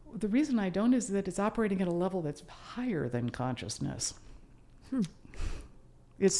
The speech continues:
Speaker 2: So
Speaker 1: there
Speaker 2: cool.
Speaker 1: all the time, but it's operating at a very complex level that we don't understand.
Speaker 2: Yeah.
Speaker 1: I believe this is similar to what Noam Chomsky would find in language, that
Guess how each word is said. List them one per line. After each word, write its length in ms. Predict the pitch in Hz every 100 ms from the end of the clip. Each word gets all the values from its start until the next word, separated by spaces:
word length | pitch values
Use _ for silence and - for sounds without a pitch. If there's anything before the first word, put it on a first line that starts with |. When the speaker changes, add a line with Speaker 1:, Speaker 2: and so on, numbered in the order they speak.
| 165
Speaker 2:
So 80 |
Speaker 1:
there 220 | 220 233 139
Speaker 2:
cool. 60 |
Speaker 1:
all 80 | 143
the 100 | 143
time, 400 | - 185 180 139
but 160 | 139 156
it's 200 | 156 - -
operating 600 | 190 208 170 151 151 151
at 80 | 147
a 60 |
very 400 | 139 - 226 214
complex 720 | - - 185 196 - 147 135
level 340 | 139 123 123 - - - - -
that 100 | 196
we 120 | 185
don't 220 | 185 165 143
understand. 680 | 127 123 - 104 110 113 - - - - -
Speaker 2:
Yeah. 280 | 170 165 165 - -
Speaker 1:
I 100 | 190
believe 280 | 185 196 170
this 140 | 160
is 120 | 160 -
similar 320 | 180 160 151
to 60 |
what 180 | 147 -
Noam 240 | 160 135 139
Chomsky 560 | 170 165 196 - 240
would 180 | 220 202 -
find 480 | - - 175 170 175
in 180 | 160 147
language, 600 | 160 170 147 - - - -
that 520 | 151 143 143 -